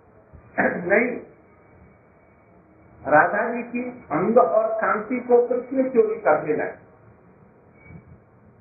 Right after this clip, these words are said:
भीतर में कृष्ण है और उनके भावों को लेकर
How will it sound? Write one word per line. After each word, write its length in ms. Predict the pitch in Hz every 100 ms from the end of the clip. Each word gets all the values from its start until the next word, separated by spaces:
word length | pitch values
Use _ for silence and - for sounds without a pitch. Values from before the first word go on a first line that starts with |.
| - _ _ _ _ _ _ _ _ _ _ _ _ _ _ - 160
भीतर 260 | 185 233
में 200 | 247 254
कृष्ण 320 | 277 269 -
है 260 | 208 170 - - - - - - - - -
और 240 | 175 - 277
उनके 400 | 285 277 254 254
भावों 540 | - - - 294 294
को 180 | 254 247
लेकर 400 | 226 220 220